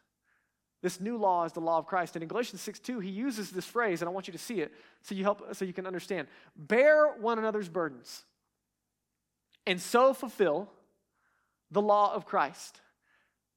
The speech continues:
This new king and this new kingdom and this new way of loving and living, not written on paper, not written on tablets, but written on the heart. He says it's, it's expressed, it's extended, it's fulfilled when you and I bear one another's burdens.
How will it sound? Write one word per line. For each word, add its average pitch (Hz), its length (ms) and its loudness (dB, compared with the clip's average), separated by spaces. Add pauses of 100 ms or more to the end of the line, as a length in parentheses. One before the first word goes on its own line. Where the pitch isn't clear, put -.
This 226 240 0
new 254 220 0
king 254 360 0
and 214 80 -2
this 190 240 -4
new 247 160 -2
kingdom 247 480 -2
and 208 80 -4
this 175 200 -6
new 233 180 -2
way 240 160 2
of 202 160 2
loving 220 320 4
and 202 100 2
living, 214 360 2 (200)
not 208 240 4
written 247 200 -2
on 214 120 0
paper, 214 380 2
not 214 160 0
written 240 140 -6
on 220 120 -2
tablets, 196 380 2
but 185 140 -8
written 233 180 -4
on 214 120 -2
the 202 60 -2
heart. 202 460 -4 (600)
He 247 100 -2
says 220 300 2 (100)
it's, 208 180 0 (120)
it's 220 160 -4
expressed, - 600 -2 (200)
it's 214 180 0
extended, 226 600 2
it's 214 140 -2
fulfilled 220 720 4
when 185 220 -4
you 247 200 -2
and 247 140 -2
I 208 360 2 (160)
bear 240 440 2
one 220 460 -4
another's 202 480 0
burdens. 175 580 -6